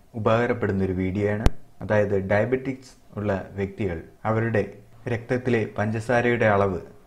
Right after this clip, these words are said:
എത്ര ശതമാനം ആണെന്ന് അറിയാൻ വേണ്ടിയാണ് ഈ ഒരു Aqua Check എന്ന് പറയുന്ന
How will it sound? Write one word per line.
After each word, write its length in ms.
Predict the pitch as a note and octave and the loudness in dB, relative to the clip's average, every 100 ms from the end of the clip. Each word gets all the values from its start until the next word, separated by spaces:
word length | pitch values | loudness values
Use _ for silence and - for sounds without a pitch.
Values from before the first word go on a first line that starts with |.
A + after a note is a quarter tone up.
| - A2 G#2+ | -16 -8 -6
എത്ര 200 | - A#2 G#2 - | 0 0 0 -4
ശതമാനം 500 | A2 G#2 G#2+ G#2 G2 F#2+ - - G#2 | -4 -2 0 0 -2 -8 -16 -10 -6
ആണെന്ന് 260 | G#2 G2+ F#2+ | -4 -2 0
അറിയാൻ 280 | G2+ G#2 G2+ | 0 0 0
വേണ്ടിയാണ് 420 | G2 F#2+ F#2 F2 - - | -2 0 -2 -4 -8 -2
ഈ 80 | A2 | 0
ഒരു 120 | G2 D2 | 0 -2
Aqua 260 | G#2+ - A#2 G#2+ | -6 -2 -2 0
Check 160 | G2+ - - - _ _ A2 | -6 -6 -14 -20 _ _ -4
എന്ന് 140 | G#2+ G2 | -2 0
പറയുന്ന 360 | G2 F#2+ F#2 | 0 0 -4